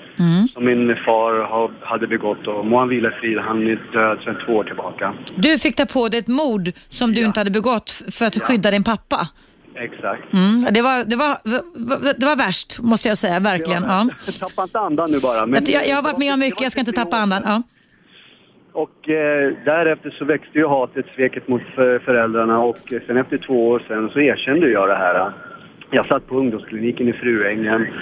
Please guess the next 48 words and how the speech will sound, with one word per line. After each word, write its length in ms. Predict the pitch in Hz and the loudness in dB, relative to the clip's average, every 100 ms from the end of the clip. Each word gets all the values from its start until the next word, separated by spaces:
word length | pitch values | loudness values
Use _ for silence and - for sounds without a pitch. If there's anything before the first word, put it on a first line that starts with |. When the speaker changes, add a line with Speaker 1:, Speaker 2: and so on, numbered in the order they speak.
| - - - - - | -8 -8 -10 -12 -4
Speaker 2:
Eh, 240 | - 113 110 107 | 0 0 0 -4
de 140 | 139 | -6
trodde 280 | 147 175 131 | -4 -6 -6
ju 60 | |
på 220 | 147 147 135 | -6 -4 -2
mig 260 | 131 131 | -2 -2
och, 440 | 127 135 - - 127 | -6 -10 -12 -10 -6
eh, 160 | 120 - | -6 -4
sen, 360 | 123 131 139 147 | -2 0 2 0
eh, 140 | 143 139 113 | -2 -4 -6
Speaker 1:
Du 120 | - 294 | 0 2
erkände 460 | 285 262 - 254 | 2 0 0 0
att 60 | 214 | 0
du 60 | |
inte 240 | 285 240 330 | 0 0 0
hade 100 | 269 | 0
gjort 220 | 202 - | -2 -2
det 80 | 190 | -4
eller 100 | 190 | -2
att 40 | |
du 40 | 226 | -2
hade 120 | 214 | -2
gjort 220 | 269 285 | -2 -2
det? 60 | - | -6
Speaker 2:
Exakt, 380 | 170 - 120 - | -6 -6 -6 -4
jag 140 | 147 | -2
erkände 400 | 151 127 165 160 | -2 -2 0 0
att 100 | 139 | 0
det 60 | 135 | -6
inte 160 | 113 | -12
var 120 | 110 107 | -6 0
jag. 340 | 131 170 202 - | 2 2 0 0
Speaker 1:
Ja. 280 | 185 196 254 _ _ _ _ - | 0 2 -2 _ _ _ _ -12
Speaker 2:
Och 220 | 131 - | -12 -8
polisen 300 | 131 117 123 | -6 -4 -4
kom 200 | - 113 | -4 -4
ju 60 | 113 | -4
och 60 | |
förhörde 420 | - 110 107 110 | -2 -2 -2 -2
mig, 220 | 110 110 107 | -2 0 0
men 180 | 117 117 | 0 2
de 140 | 131 123 | 0 0
gjorde 200 | 113 101 | -2 -6
ingenting 300 | 101 - 107 | -10 -10 -12
åt 80 | 110 | -10
saken. 540 | - - - - 123 | -12 -12 -12 -10 -10
Så, 260 | - 139 135 | 0 2 4
men 300 | 143 143 | 2 2